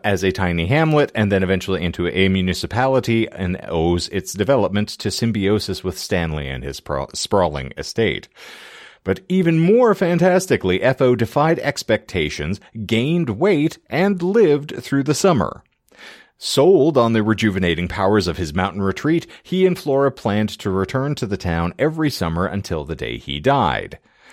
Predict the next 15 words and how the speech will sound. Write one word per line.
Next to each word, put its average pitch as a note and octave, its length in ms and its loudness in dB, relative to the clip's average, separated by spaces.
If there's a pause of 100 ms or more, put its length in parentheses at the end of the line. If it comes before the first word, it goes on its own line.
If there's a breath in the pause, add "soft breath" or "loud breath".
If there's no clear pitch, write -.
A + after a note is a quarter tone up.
That F2 300 -4
day, G#2 340 2
as G2+ 160 2
it G#2 120 0
would F#2+ 200 0
stand, G#2 400 0
was C3+ 240 2
far F#3 420 2
further D#3+ 340 2
into D3+ 140 0
the A#2 120 0
future C#3 380 -2
than A2 240 2
initially F2+ 560 0
anticipated. F#2 880 0